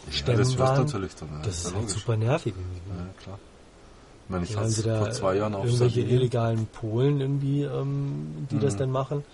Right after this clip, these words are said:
Speaker 2: Und die fangen morgens um sieben an, ja. Die
Speaker 1: Ja,
Speaker 2: machen
Speaker 1: klar,
Speaker 2: da
Speaker 1: die
Speaker 2: keinen
Speaker 1: wollen was
Speaker 2: Urlaub.
Speaker 1: abschaffen,
Speaker 2: Ja,
Speaker 1: ja,
Speaker 2: klar.
Speaker 1: logisch. <laughs>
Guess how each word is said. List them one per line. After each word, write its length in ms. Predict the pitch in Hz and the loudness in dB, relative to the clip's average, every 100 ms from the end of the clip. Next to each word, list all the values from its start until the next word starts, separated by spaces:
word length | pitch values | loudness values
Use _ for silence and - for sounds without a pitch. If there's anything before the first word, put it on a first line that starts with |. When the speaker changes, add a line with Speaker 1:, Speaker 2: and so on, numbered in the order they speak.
| - - - - | -20 -20 -20 -14
Speaker 2:
Und 200 | - 113 | -4 -4
die 60 | 107 | -2
fangen 280 | - 101 107 | -4 -2 -2
morgens 260 | 104 117 | 0 0
um 120 | 123 117 | 0 0
sieben 260 | 120 123 | 0 -2
an, 220 | 127 135 | -2 -4
ja. 80 | 101 | -4
Die 100 | 98 | -2
Speaker 1:
Ja, 120 | 101 | 0
Speaker 2:
machen 120 | 120 135 | 2 2
Speaker 1:
klar, 100 | 113 | 2
Speaker 2:
da 40 | 107 | 0
Speaker 1:
die 20 | |
Speaker 2:
keinen 80 | 92 | 0
Speaker 1:
wollen 140 | 92 | 0
was 120 | 104 | 0
Speaker 2:
Urlaub. 100 | 113 123 | 0 -2
Speaker 1:
abschaffen, 400 | - 123 117 92 | -4 -6 -4 -4
Speaker 2:
Ja, 80 | 90 | -6
Speaker 1:
ja, 100 | 92 | -10
Speaker 2:
klar. 140 | - 117 107 | -12 -12 -10
Speaker 1:
logisch. 220 | 101 92 - - - - - - - - - - - - - - - | -12 -14 -20 -20 -20 -20 -20 -20 -20 -20 -20 -20 -20 -20 -20 -18 -10
<laughs> 120 | 120 | -8